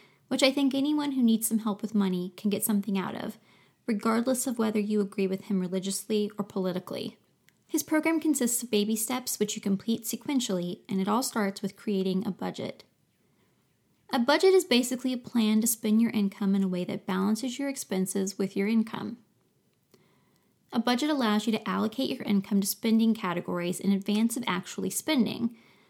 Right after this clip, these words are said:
so you can make sure you will have enough money to spend on what you need or want.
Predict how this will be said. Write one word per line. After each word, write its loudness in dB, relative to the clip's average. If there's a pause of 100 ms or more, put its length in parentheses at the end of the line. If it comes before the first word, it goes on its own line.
(100)
so 0
you 4
can 2
make 0
sure 0
you 2
will 2
have 0
enough 2
money 2
to -4
spend 0
on 4
what -2
you 4
need 2
or -4
want. -2